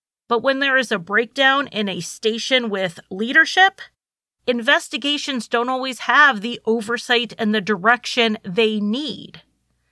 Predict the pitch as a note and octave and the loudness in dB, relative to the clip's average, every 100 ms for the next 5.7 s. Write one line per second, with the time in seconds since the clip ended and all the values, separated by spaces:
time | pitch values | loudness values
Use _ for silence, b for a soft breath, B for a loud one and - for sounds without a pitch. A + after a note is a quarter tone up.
0 | _ _ _ G#3+ C4 C4 A#3+ A#3 A#3+ B3 | _ _ _ 2 2 4 0 0 2 2
1 | A3+ - A#3+ D4+ D#4 A3+ G3 F#3+ G#3 A3+ | 2 -2 -4 -2 -2 0 0 0 -2 -2
2 | - - G#3+ G#3 - D#4+ - A#3+ A3 - | -4 -6 -8 -8 -6 -6 -4 -4 -4 -2
3 | G#3 G3+ F#3 F#3 G3+ A3 - A#3+ A#3 G3+ | -2 -2 0 0 0 -2 -6 -6 -6 -4
4 | G#3 - - G#3 G3+ A3 F#3+ F#3 - - | -4 -6 -4 -4 -4 -4 -4 -6 -8 -16
5 | G#3+ G3+ A#3+ A3+ - - - | -6 -2 0 0 -4 -10 -14